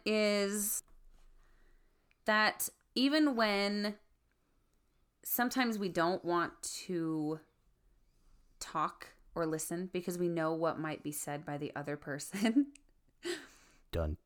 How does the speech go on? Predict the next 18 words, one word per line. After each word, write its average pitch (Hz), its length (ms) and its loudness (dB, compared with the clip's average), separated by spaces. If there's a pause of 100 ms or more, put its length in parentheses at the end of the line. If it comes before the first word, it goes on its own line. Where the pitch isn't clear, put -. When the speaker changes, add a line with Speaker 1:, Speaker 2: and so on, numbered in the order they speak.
Speaker 2:
dun, - 300 -6 (160)
dun. - 440 -8 (840)
Speaker 1:
Guilty 170 400 0
as 151 160 -4
charged. 151 440 -6 (560)
<laughs> - 800 -2
Everybody. 180 600 0 (840)
Humans. 220 500 0 (380)
Um, 208 320 4
it's 240 200 4
important 247 460 2
to 202 480 0
still 196 540 0
allow 175 300 4
each 170 140 -4
other 160 140 -2
to 151 140 -8
vent. 143 400 -8